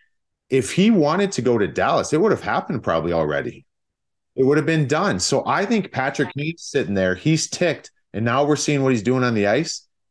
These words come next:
Yeah, the hat trick the other night. He scores that one that doesn't count. It, with it,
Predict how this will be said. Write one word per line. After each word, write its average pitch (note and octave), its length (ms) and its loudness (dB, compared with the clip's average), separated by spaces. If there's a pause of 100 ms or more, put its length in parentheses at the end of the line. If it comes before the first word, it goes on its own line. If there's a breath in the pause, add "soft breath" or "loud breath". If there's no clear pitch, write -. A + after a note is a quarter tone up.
(200)
Yeah, A2+ 220 0
the F#2 100 0
hat A2+ 240 -2
trick B2+ 240 -2
the B2+ 120 2
other A#2 180 2
night. A#2 300 0 (320)
He F#2+ 120 -4
scores B2 380 0
that G2+ 180 2
one A2+ 240 2
that G2+ 60 -2
doesn't F#2+ 260 -2
count. A#2 400 0
It, F#2+ 240 0
with F2+ 260 -2 (140)
it, - 240 -4